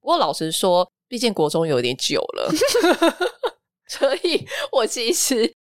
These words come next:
已经不太记得细节了。就是国中的女生嘛，就是当时我们都会有大家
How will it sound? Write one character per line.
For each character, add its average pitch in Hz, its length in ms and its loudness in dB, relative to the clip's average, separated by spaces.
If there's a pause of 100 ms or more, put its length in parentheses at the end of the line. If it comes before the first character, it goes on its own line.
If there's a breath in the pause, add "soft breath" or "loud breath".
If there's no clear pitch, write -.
已 214 220 2
经 330 240 0
不 - 180 2
太 254 240 2
记 220 240 -4
得 165 180 2
细 165 300 -2
节 101 320 -2
了。 95 320 2 (500)
就 254 140 0
是 247 400 0 (100)
国 190 200 2
中 269 180 0
的 262 80 2
女 165 180 -4
生 170 260 0
嘛， 160 180 -2
就 160 80 0
是 185 60 2
当 180 220 -2
时 - 160 -2
我 - 80 -2
们 - 80 -10
都 151 180 2
会 165 340 0
有 127 280 -2
大 - 160 0
家 175 220 0